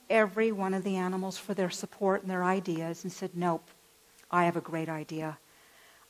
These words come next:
I'll hide the gift within man.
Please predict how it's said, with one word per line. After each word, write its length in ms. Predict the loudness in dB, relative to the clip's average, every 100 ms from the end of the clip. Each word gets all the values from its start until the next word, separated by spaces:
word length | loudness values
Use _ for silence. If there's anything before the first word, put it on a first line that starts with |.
| 4
I'll 380 | 6 8 8 4
hide 800 | -2 -8 0 4 6 4 2 -4 4
the 120 | 4
gift 760 | 4 6 8 6 0 -12 -12 -14 _ _ -6
within 580 | 4 4 4 4 4 4
man. 640 | 4 4 2 0 -4 -8